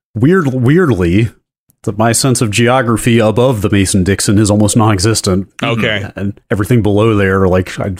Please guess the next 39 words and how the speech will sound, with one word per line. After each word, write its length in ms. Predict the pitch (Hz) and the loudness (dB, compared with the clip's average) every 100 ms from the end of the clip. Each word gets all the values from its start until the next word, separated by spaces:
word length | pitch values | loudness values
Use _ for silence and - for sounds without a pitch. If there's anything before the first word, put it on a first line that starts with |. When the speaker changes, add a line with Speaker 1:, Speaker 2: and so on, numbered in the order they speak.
| 107 | -4
Speaker 1:
like 160 | 98 | -4
the 60 | - | -2
back 180 | 98 98 | -4 0
of 40 | |
my 120 | 92 | 0
hand. 320 | 92 98 80 - _ _ _ _ _ _ _ - | 0 0 -2 -6 _ _ _ _ _ _ _ -6
Speaker 2:
Well, 340 | 151 156 147 | -2 0 0
it's 180 | 147 185 | 0 0
a 20 | |
Speaker 1:
Um, 60 | 220 | 0
Speaker 2:
lot 220 | 233 175 | 0 -2
harder 420 | - 143 143 135 | -2 -2 0 0
up 100 | 123 | -2
there. 240 | - 156 165 | -2 -4 -2
Everything 320 | 190 180 156 | -2 -2 -2
is 160 | 131 - | -4 -6
tiny 460 | - 139 135 127 | -6 -4 -2 -2
and 160 | 117 107 | -4 -4
just 180 | 113 - | -6 -4
got, 160 | 170 | -4
the 120 | 127 | -4
lines 500 | 113 127 120 113 107 | -2 0 0 -4 -4
are 220 | 107 104 117 | -4 -2 -2
a 100 | 117 | -4
mess 640 | 113 98 - - - - - | -6 -8 -8 -6 -6 -10 -12
up 140 | 101 | -14
there. 180 | - 95 | -12 -8
Speaker 1:
I 220 | 107 190 - _ _ - | -2 -2 -4 _ _ -6
fucking, 360 | 107 110 95 | -4 0 0
I 160 | 82 123 | 0 0
had, 360 | 123 78 - - - 98 - - - - | 0 -2 -8 -10 -10 -10 -10 -16 -16 -8
why, 160 | 110 151 - | -4 -4 -4
why 260 | 95 110 151 107 | -2 0 0 0
had 180 | 104 | 0
I 160 | 110 110 | 0 0
forgotten 760 | 98 - 95 82 104 - - 190 | -4 -6 -4 0 -2 -4 -2 0
or 160 | 90 | 0
ever 260 | 95 113 147 | 0 0 0
knew 640 | 104 98 120 147 165 160 | 2 2 4 4 4 2